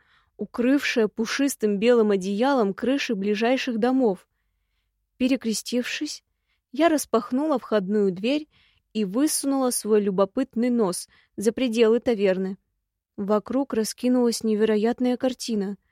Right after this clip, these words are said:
Городок в горах, словно нарисованный неизвестным художником для новогодней открытки.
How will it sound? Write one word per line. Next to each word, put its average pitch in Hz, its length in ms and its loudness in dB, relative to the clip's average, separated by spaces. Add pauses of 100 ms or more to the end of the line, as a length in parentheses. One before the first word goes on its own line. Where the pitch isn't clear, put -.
(400)
Городок 220 640 2
в 190 100 -8
горах, 208 540 0 (260)
словно 233 440 2
нарисованный 233 720 2
неизвестным 226 640 0
художником 214 760 0 (300)
для 220 180 2
новогодней 226 760 2
открытки. - 680 -6